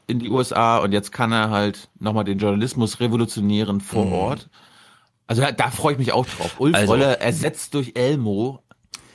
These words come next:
Speaker 1: Das kann
Speaker 2: Elmar
Speaker 1: gut werden.
Speaker 2: Thewissen hat uns einen Kampf gegen Donald Trump versprochen und
Speaker 1: Ja.
Speaker 2: ich glaube, jetzt liefert er auch.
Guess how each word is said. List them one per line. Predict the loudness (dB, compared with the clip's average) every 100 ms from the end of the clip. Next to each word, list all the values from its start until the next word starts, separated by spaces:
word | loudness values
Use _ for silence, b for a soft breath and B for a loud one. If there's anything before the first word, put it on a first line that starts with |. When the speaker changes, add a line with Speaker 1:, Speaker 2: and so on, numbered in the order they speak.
| B
Speaker 1:
Das | -20 -12
kann | -4
Speaker 2:
Elmar | 2 2 2
Speaker 1:
gut | 2
werden. | 2
Speaker 2:
Thewissen | 2 0
hat | -2 0
uns | -2 -2
einen | -4
Kampf | -2 -2 0
gegen | 0 0
Donald | 0 -2 -2
Trump | -2 -2
versprochen | -2 -4 -2 0 2
und | 2 2
Speaker 1:
Ja. | 2
Speaker 2:
ich | 4
glaube, | 4 4
jetzt | 2
liefert | 0 0 -2
er | -2
auch. | -4